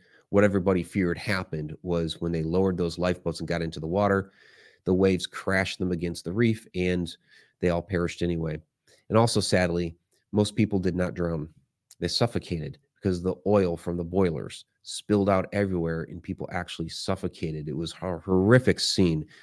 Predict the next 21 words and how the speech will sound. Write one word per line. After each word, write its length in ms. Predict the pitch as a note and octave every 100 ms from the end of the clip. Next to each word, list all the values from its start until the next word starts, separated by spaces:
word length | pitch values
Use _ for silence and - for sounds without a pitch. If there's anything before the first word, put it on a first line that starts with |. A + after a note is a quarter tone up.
| - -
when 140 | G2+
they 120 | F#2+
were 100 | F#2
recovering 540 | F2 E2 G#2 F#2+ F2+ E2
the 80 |
bodies. 420 | E2 F2+ F2 E2 D#2+
They 60 |
had 180 | E2 G2+
to 120 | F2+
actually 320 | F#2+ F2+ - E2
clean 380 | - A2 G#2
them 200 | F#2+ F2 -
off 300 | F#2+ F#2 -
to 100 | D#2+
determine, 380 | D2+ G#2 F2 E2
did, 320 | D#2+ E2+ F2+
did 80 | G2
we 120 | F2+
grab 240 | F2+ F#2+
a 60 | F2+
human? 400 | - G2 D#2+